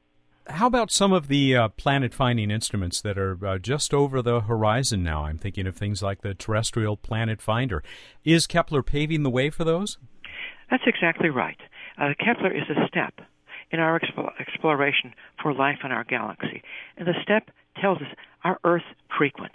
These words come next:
Speaker 2: Do many stars have Earth? Do they have them in a habitable zone? If the answer is yes, then the next mission goes out and says, "I will measure the atmospheres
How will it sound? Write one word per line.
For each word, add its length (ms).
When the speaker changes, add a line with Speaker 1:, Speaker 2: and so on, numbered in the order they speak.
Speaker 2:
Do 100
many 420
stars 300
have 180
Earth? 220
Do 120
they 100
have 240
them 140
in 40
a 60
habitable 480
zone? 160
If 180
the 160
answer 240
is 180
yes, 260
then 100
the 100
next 320
mission 320
goes 220
out 180
and 140
says, 120
"I 140
will 160
measure 320
the 160
atmospheres 720